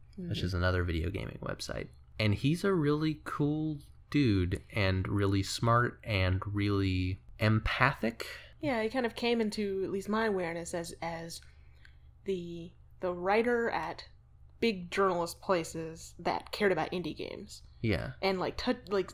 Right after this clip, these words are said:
Speaker 2: super feely indie games, like, just would emote all the time.
Speaker 1: Yeah. He's really good at, when big issues come up, talking about them in a way that makes it clear that he has strong feelings about it, but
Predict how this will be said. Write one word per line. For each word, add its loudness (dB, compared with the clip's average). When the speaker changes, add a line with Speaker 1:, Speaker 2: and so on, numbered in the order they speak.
Speaker 2:
super -2
feely 2
indie 0
games, -4
like, -8
just -6
would -2
emote 0
all 0
the -4
time. -4
Speaker 1:
Yeah. 2
He's 4
really 6
good 6
at, 2
when 4
big 6
issues 4
come 0
up, 0
talking 2
about 4
them 4
in 6
a 4
way 4
that 2
makes 2
it -2
clear 2
that 2
he 0
has 2
strong 2
feelings 4
about 2
it, -4
but 4